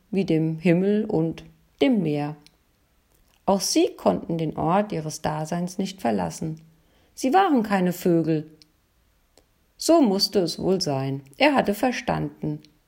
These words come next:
Seine Sehnsucht danach, mehr von der Welt zu sehen als diesen Strand, war endgültig überwunden. In der nächsten Vollmondnacht ging ein Liebespaar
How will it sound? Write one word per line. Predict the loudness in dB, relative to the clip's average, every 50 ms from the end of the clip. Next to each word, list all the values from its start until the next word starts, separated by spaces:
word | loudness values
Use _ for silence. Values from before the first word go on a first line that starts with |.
| _ _ _ _ _ -20 -20 _ _ _ _ _
Seine | -4 0 0 2 2 2 0
Sehnsucht | 0 2 2 4 4 2 2 0 -2 -6 -6 -2 0
danach, | 0 0 2 0 -2 -2 -2 -2 -4 -6 -10 -18 -20 -20 -20 _ _ _ 0
mehr | 2 4 4 4 4 2
von | 0 0 0 0 2
der | 2 2 4
Welt | 4 4 4 4 2 0
zu | -2 0 0
sehen | 0 2 2 2 2 2 0
als | -2 -4 -4 -6 -6
diesen | -8 -6 -4 -4 -4 -4
Strand, | -4 -6 -12 -10 -6 -4 -2 -2 -2 -2 -4 -6 -12 -16 -18 -18 _ _ _ _
war | -2 0 0 0 -2 -2 -2
endgültig | -2 -2 -2 -4 -6 -8 -6 -4 -2 -2 -2 -2 -4 -4 -6 -8 -12 -14 -8
überwunden. | -4 0 0 2 2 0 0 -4 -4 -6 -8 -10 -10 -10 -10 -10 -12 -18 _ _ _ _ _ _ _ _ _ _ _ _ _ _ _ _ _ _ _ _ _ _ _ _ -20 -20 _ _ -20 -20 -16 _ -2
In | 0 2
der | 2 2 2
nächsten | 2 2 0 0 -4 -8 -6 -4 -4 -4
Vollmondnacht | -4 -4 -2 -2 0 0 0 0 0 0 -2 -4 -4 -6 -6 -6 -6 -10 -14 -20 -20 -20 _ _ -20 -20 -20 _ _ -4
ging | 0 0 0 2 2
ein | 0 0 0 0
Liebespaar | 0 2 2 2 2 0 -2 -4 -6 -8 -8 -8 -8 -8 -6 -6 -6 -6 -8 -10